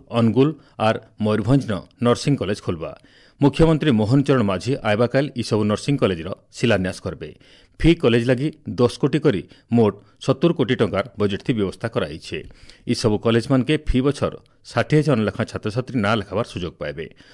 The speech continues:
ଆଉ ଇସବୁ କଲେଜନୁ ଫି ବଛରର ଚାରିଶହ କୋଡ଼ିଏ ଜଣ ଛାତ୍ରଛାତ୍ରୀ ପାସ୍ କରିବେ। ଓଡ଼ିଶାନୁ ଗୋଟେ ମାତ୍ର ରାଜ୍ୟସଭା ଆସନ ଲାଗି ହେଇଥିବା ନିର୍ବାଚନ ଥି ବିଜେପି ପ୍ରାର୍ଥୀ ସୁଜିତ କୁମାର ନିର୍ଦ୍ୱନ୍ଦ୍ୱ ଥି ନିର୍ବାଚିତ ହେଇଛନ୍। ଉପନିର୍ବାଚନ ଲାଗି ସୁଜିତ ଏକଲା ନାମାଙ୍କନ ଦାଖଲ କରିଥିବାରୁ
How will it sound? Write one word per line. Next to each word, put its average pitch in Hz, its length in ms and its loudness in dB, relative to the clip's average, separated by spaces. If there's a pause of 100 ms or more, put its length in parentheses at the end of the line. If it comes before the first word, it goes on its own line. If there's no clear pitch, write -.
(160)
ଆଉ 101 220 2
ଇସବୁ 147 400 0
କଲେଜନୁ 107 380 0 (360)
ଫି 147 140 4
ବଛରର 107 360 0 (340)
ଚାରିଶହ 123 340 2
କୋଡ଼ିଏ 135 320 2
ଜଣ 135 160 4
ଛାତ୍ରଛାତ୍ରୀ 110 560 -6 (320)
ପାସ୍ 90 240 -2
କରିବେ। - 320 -16 (540)
ଓଡ଼ିଶାନୁ 156 420 4
ଗୋଟେ 120 260 2
ମାତ୍ର 139 320 4
ରାଜ୍ୟସଭା 101 440 0
ଆସନ 123 200 0
ଲାଗି 117 220 2
ହେଇଥିବା 101 360 -2
ନିର୍ବାଚନ 95 440 -2
ଥି - 140 -8 (360)
ବିଜେପି 117 400 2
ପ୍ରାର୍ଥୀ 117 380 -2
ସୁଜିତ 107 400 -2
କୁମାର 101 220 0 (300)
ନିର୍ଦ୍ୱନ୍ଦ୍ୱ 120 500 2
ଥି 127 120 2
ନିର୍ବାଚିତ 95 460 -2
ହେଇଛନ୍। 87 400 -8 (400)
ଉପନିର୍ବାଚନ 160 640 4
ଲାଗି 156 180 2
ସୁଜିତ 113 340 0 (120)
ଏକଲା 143 320 0
ନାମାଙ୍କନ 104 400 0
ଦାଖଲ 98 240 -4
କରିଥିବାରୁ 104 500 -2